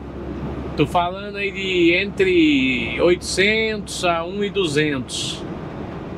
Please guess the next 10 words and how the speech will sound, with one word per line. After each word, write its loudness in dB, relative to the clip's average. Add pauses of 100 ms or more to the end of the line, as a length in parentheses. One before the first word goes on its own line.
(400)
ou 0
daí 0
um -10
pouquinho -2
mais. -2 (800)
E 6
se -2
você 2
quiser 0
ir 4